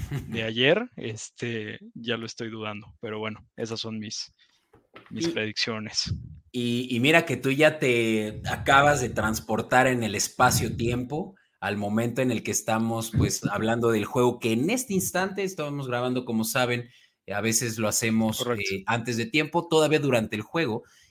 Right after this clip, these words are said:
Speaker 2: Y claro, e-, es un hecho que los Vikings no mostraron lo que hubiéramos esperado ser un buen,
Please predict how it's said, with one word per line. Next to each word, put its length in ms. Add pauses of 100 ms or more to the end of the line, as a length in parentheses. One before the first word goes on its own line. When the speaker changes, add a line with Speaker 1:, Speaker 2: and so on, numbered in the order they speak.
Speaker 2:
Y 340
claro, 360
e-, 180
es 180
un 120
hecho 260
que 120
los 340
Vikings 440
no 120
mostraron 560
lo 140
que 80
hubiéramos 480
esperado 480
ser 240
un 160
buen, 420